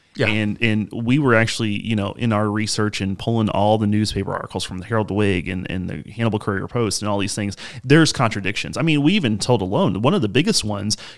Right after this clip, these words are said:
Speaker 2: goes back to what we're gonna be talking about in the next episode with the, with the, uh, cutout, with
Speaker 1: Hmm.
Speaker 2: the, with the cutout area, um, is that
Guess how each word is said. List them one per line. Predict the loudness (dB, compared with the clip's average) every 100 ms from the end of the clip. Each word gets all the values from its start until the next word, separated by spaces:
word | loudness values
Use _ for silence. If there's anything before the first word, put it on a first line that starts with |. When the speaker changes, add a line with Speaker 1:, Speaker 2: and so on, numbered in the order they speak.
| -4
Speaker 2:
goes | 0 0
back | -2 -6 -2
to |
what | 0 0
we're |
gonna | 0 0
be | 0
talking | 0 0
about | 0
in |
the | -2
next | -2 -2
episode | 0 2 2
with | 2 -2
the, | -8 -4
with | -4 -4
the, | -6 -6 -6
uh, | -6
cutout, | -4 -4 -4 -10 -10
with | -4 -2 -2
Speaker 1:
Hmm. |
Speaker 2:
the, | -2 -2
with | 2 0 2
the | -2
cutout | 2 4 4
area, | 0 -2 -4 -6 -10 -20 -6
um, | 2 2 2
is | 0 0 2
that | 2 2 2